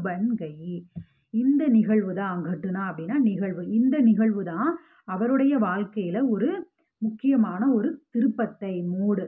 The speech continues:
திருப்பத்தை ஏற்படுத்தியது. Okay friends, நான் எடுத்த இந்த லெசன் உங்களுக்கு புரிஞ்சிருக்கும்னு நினைக்கிறேன். புரிஞ்சிருந்ததுன்னா இந்த video like பண்ணுங்க.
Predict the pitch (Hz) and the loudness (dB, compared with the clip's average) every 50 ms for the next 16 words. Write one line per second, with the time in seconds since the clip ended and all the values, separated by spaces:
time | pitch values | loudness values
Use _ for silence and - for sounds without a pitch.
0 | - _ - 220 220 233 - 226 202 - - 160 185 262 349 330 214 180 180 175 | -8 _ -2 -2 -2 -2 -2 -4 -8 -8 -8 -8 -6 -6 -4 -2 -4 -4 -4 -8
1 | - 185 170 160 160 - 160 156 156 156 156 175 180 175 165 - - _ _ _ | -10 -12 -12 -12 -14 -16 -20 -20 -18 -12 -10 -8 -8 -8 -8 -12 -18 _ _ _
2 | _ _ _ _ _ _ - 214 - 247 240 226 220 277 320 - - 226 196 185 | _ _ _ _ _ _ -10 -2 -2 -2 0 2 0 0 0 0 -2 -4 -4 -4
3 | 180 170 226 214 202 196 190 185 - 226 214 202 196 - - 233 220 233 220 214 | -4 -4 -2 -2 -2 -2 -4 -4 -2 0 0 0 -2 -4 -4 -6 -4 0 2 4
4 | 214 220 208 - 220 208 185 175 170 175 180 262 359 339 - _ _ _ _ _ | 4 4 4 2 -2 -4 -4 -6 -8 -6 -6 -4 -4 -6 -8 _ _ _ _ _
5 | _ 247 233 226 226 233 208 220 214 226 226 214 208 196 208 208 208 208 196 190 | _ 0 2 2 4 4 4 2 2 2 2 2 0 0 -2 -2 -2 -4 -4 -6
6 | - - 190 185 185 190 226 | -10 -12 -14 -12 -10 -6 -6